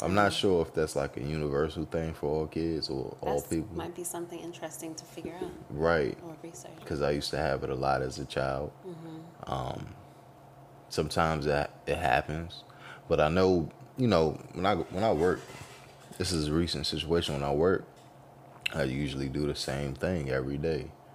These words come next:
Speaker 1: You know, I, I take the same routes.
Speaker 2: Mm-hmm.
Speaker 1: Um, I go to work around the same time. And sometimes, I don't think it's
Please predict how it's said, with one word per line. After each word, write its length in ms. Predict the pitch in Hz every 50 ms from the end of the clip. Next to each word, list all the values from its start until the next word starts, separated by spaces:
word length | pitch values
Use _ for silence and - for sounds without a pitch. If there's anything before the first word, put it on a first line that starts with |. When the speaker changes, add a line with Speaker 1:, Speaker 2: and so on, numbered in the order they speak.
| - - - - - - - - - - - -
Speaker 1:
You 80 | 67 69
know, 160 | 65 65 65
I, 360 | 64 57 53 - - - -
I 20 | 64
take 280 | - - 64 64 -
the 60 | -
same 400 | - - - 69 67 67 65 67
routes. 560 | 78 78 80 78 73 - - - - - - - - - - - - - - -
Speaker 2:
Mm-hmm. 140 | - - - -
Speaker 1:
Um, 300 | - - - - - - - - - - - - - - - - - - - - -
I 40 | -
go 180 | 71 71 73 73
to 80 | 73
work 240 | 73 76 76 73 76
around 300 | 71 73 76 76 76 73
the 60 | 73
same 340 | - - 73 73 73 73 73
time. 480 | - - 80 78 78 76 71 69 67 - - - - - - - - - - - - -
And 100 | - -
sometimes, 560 | - 87 87 85 - 92 85 80 78 73 - - - - - -
I 100 | 127 139
don't 120 | 135 127
think 180 | - 127 110 98
it's 200 | 90 76 -